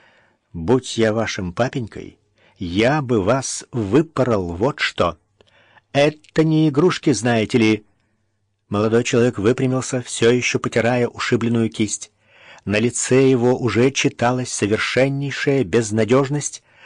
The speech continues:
Он таращился даже не со страхом, просто-напросто не представлял, как держаться и что сказать в столь резко изменившихся обстоятельствах.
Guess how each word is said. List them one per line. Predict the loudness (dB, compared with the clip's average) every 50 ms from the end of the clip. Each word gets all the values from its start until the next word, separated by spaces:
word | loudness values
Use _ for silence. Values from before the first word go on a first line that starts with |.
| -20 -20 -20 -16 _
Он | 0 2 2 2
таращился | -2 _ -2 0 2 2 0 0 -4 -4 -4 -4 -4 -2 -2 0
даже | 0 0 0 2 0
не | 0 0
со | -2 -2 -4
страхом, | -4 -2 0 0 2 0 0 -4 -6 -8 -8 -10 _ -20 -20 -20 -18 _
просто-напросто | -2 -2 -2 0 0 0 2 2 2 0 0 -4 -8 0 2 2 2 2 -4 -18 -18 _
не | -2 -2 0
представлял, | 2 2 0 0 0 -4 0 0 0 2 4 4 4 2 0 -2 _
как | _ 0 0 0 0 -4
держаться | -2 -2 -2 0 0 -2 -2 -2 -2 -4 -6 -2 -2 -2
и | -2 0 -2 -2
что | -2 -2 -4 -2 0 0 0 0
сказать | -2 -6 -6 -2 -2 -2 0 2 0 0 0 -2
в | -8 -12
столь | -6 0 2 2 2 2 0 -14 -20 -12 _
резко | -2 0 2 2 0 -2 -4 -2 -2 -2
изменившихся | 0 0 -2 0 2 0 2 2 0 -2 -2 -4 -6 -4 0 0 0
обстоятельствах. | 0 -2 -2 0 2 2 2 2 0 -2 -8 -6 -6 -6 -8 -8 _